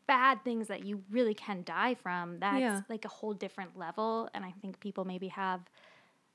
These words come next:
Speaker 1: a little bit more empathy for that, which makes sense.
Speaker 2: Yeah.
Speaker 1: I don't know if
Speaker 2: No,
Speaker 1: this
Speaker 2: I,
Speaker 1: is
Speaker 2: I understand what you're saying.
Speaker 1: resonating,
Speaker 2: And it's,
Speaker 1: but
Speaker 2: and it, yeah, it's this idea of, okay, I've seen a lot of that. I've seen that in media. I've seen,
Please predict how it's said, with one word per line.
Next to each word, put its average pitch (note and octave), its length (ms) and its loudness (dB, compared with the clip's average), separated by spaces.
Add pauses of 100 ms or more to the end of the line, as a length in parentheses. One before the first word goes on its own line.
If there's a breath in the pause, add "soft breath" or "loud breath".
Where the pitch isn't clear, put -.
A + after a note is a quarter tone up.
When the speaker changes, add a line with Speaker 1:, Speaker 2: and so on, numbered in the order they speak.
Speaker 1:
a A3 40 -4
little G3+ 160 -2
bit G3 140 -2 (640)
more F#3+ 400 -2 (260)
empathy F#3+ 380 -8 (260)
for G#3 140 -6
that, F3 420 -2
which - 300 -14 (140)
makes F#3 280 -10
sense. G#3 640 -6
Speaker 2:
Yeah. F#3 300 2 (120)
Speaker 1:
I G#3 40 -8
don't - 280 -10
know G3+ 240 -8
if G#3+ 80 -6
Speaker 2:
No, F#4 200 8
Speaker 1:
this - 100 8
Speaker 2:
I, A3+ 120 8
Speaker 1:
is - 140 4
Speaker 2:
I B3 140 8
understand A3 420 4
what D#3+ 120 -6
you're E3 120 0
saying. G3 160 4
Speaker 1:
resonating, G3+ 540 -2
Speaker 2:
And G#3+ 100 4 (140)
it's, - 80 -6
Speaker 1:
but - 200 -4 (120)
Speaker 2:
and A#3 160 6
it, G#3 260 4
yeah, A3 300 6
it's - 160 -6
this F3+ 220 -2
idea E3 500 0
of, D#3 200 -6 (880 loud breath)
okay, G#3 280 6
I've E3+ 160 4
seen A3 340 4
a F#3 60 4
lot D#3 200 0
of D3 100 -6
that. C#3 180 0
I've D#3 100 0
seen G3 220 0
that G3+ 140 6
in F3 200 2
media. D3+ 440 -2
I've E3 160 0
seen, G#3 600 4